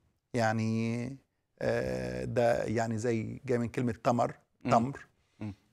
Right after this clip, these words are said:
Speaker 1: و-، وبعدين عيرة ده كان شرير، ف-، فمات بخطيته. وجه
Speaker 2: أماته
Speaker 1: بعديه،
Speaker 2: الرب.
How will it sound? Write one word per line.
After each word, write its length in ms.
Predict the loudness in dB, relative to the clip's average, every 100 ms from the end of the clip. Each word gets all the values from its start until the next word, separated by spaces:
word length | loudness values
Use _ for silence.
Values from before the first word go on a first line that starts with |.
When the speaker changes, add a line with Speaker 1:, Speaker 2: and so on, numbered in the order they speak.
| 4
Speaker 1:
و-، 760 | 8 10 12 12 12 10 10 6
وبعدين 1080 | 4 6 8 8 8 6 6 4 4 0 -2 2
عيرة 340 | 6 6 6
ده 120 | 4
كان 200 | 0 -2
شرير، 540 | 0 0 2 0 -2 -10 _ _ _ _ _ _
ف-، 80 | 8
فمات 640 | 8 8 4 4 6 4
بخطيته. 760 | 2 -6 -6 -2 0 2 0 -6 _ _ _ _ _
وجه 600 | 2 6 8 8 8 8 10
Speaker 2:
أماته 280 | 10 8
Speaker 1:
بعديه، 140 | 6 4
Speaker 2:
الرب. 120 | 2